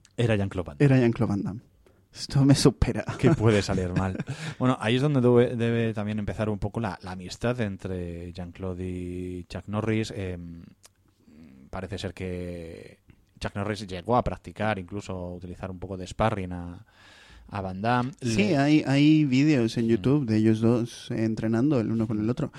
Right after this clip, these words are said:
Speaker 2: Sobre todo Chuck Norris ocupando esta figura, ¿no?, de experto en karate y artes marciales.
Speaker 1: Mm.
Speaker 2: Em, y Jean-Claude Van Damme como súper feliz de estar allí. <laughs> Simplemente de estar allí, ¿sabes? Y de sostenerle las tablas y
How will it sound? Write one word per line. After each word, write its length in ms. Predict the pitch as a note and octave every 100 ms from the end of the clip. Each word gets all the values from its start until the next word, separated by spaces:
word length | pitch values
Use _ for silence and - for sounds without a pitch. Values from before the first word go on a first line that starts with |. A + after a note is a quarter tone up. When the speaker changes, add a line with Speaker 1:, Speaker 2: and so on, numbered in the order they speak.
| - - -
Speaker 2:
Sobre 340 | - - A#2+ A#2
todo 500 | B2+ A#2+ B2 B2 A#2 A2+ - - _
Chuck 180 | - B2+
Norris 580 | C3 B2+ B2 B2+ B2 -
ocupando 760 | A#2+ A2+ B2 A#2+ B2 B2 A#2+ A#2
esta 340 | A#2 - A#2
figura, 480 | A#2 B2+ A#2 B2 B2
¿no?, 180 | A#2 B2+
de 140 | B2
experto 840 | G#2+ - - A#2+ A#2 - A#2+ A#2 A#2
en 340 | A2+ A2+ A2 - - - _
karate 640 | B2 A#2 A#2+ B2 A2+ A2+
y 40 | A2+
artes 220 | G#2+ A#2
marciales. 680 | A2+ A2+ A#2+ A2+ D3 - _ -
Speaker 1:
Mm. 120 | G#2+
Speaker 2:
Em, 580 | A#2+ A2+ A2 G#2+ G#2 G2+ - -
y 240 | C3+ C#3+ B2+
Jean-Claude 340 | A2+ A2+ A#2+
Van 140 | A#2+
Damme 180 | A#2 A#2
como 220 | B2+ A#2
súper 300 | A2+ B2+ A#2
feliz 320 | A2+ A2+ A#2 A2+
de 60 |
estar 200 | A2+ A#2+ G#2+
allí. 300 | G#2+ A2+ -
<laughs> 180 | - C#3
Simplemente 520 | - C#3 B2 B2 C#3
de 60 | A#2+
estar 240 | - A#2+
allí, 280 | A2 A2 A2
¿sabes? 280 | B2 C3 D3
Y 40 |
de 180 | A#2+ A2+
sostenerle 540 | A2 A#2 A#2+ A2+ A#2 A#2+
las 260 | - - -
tablas 640 | A2 G#2+ A2 - - -
y 240 | C#3+ -